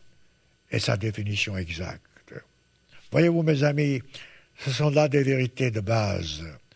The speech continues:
des vérités qui gouvernent notre vie. Je répète, parce que les hommes n'agissent pas ainsi, ils ne comprennent pas la Bible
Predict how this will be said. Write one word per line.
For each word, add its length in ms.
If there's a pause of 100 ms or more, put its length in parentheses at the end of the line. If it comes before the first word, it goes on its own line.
(380)
des 120
vérités 500
qui 160
gouvernent 680
notre 380
vie. 360 (640)
Je 120
répète, 560 (800)
parce 240
que 80
les 300
hommes 420 (400)
n'agissent 560
pas 420
ainsi, 560 (760)
ils 80
ne 80
comprennent 420
pas 240
la 160
Bible 500